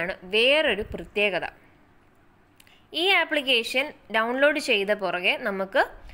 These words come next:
നമ്മുടെ Android ഡിവൈസിനെ പി സി വെച്ച് കൺട്രോൾ ചെയ്യാൻ പറ്റും എന്നാണ് വേറൊരു കാര്യം. അതുപോലെ അപ്പോൾ ഇത്രയാണ്, ആ, ഈ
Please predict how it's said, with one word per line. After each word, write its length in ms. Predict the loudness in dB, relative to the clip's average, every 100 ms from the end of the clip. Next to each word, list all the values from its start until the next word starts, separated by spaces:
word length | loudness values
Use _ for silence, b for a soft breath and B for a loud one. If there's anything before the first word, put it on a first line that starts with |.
| B B B -4
നമ്മുടെ 300 | 0 2 4 4
Android 240 | 2 2 2
ഡിവൈസിനെ 440 | 2 2 0 -4 -2
പി 100 | 2 4 4
സി 100 | 4 2
വെച്ച് 200 | 0 -4 -2
കൺട്രോൾ 380 | -2 0 0 0 0
ചെയ്യാൻ 220 | -2 -2 -2
പറ്റും 300 | -4 -4 -6 -6
എന്നാണ് 300 | -8 -6 -6 0
വേറൊരു 340 | 2 2 0 -2
കാര്യം. 280 | -4 -8 -16 -20 _ _ B B B B B B B B B _ _ _ -2
അതുപോലെ 500 | 0 2 0 -2 -4 -12 -20 -20 _ _ _ _ _ _ _
അപ്പോൾ 140 | -2 0
ഇത്രയാണ്, 460 | 2 2 4 4 2 0 0 0
ആ, 20 | 2 4 4 2
ഈ 20 | 2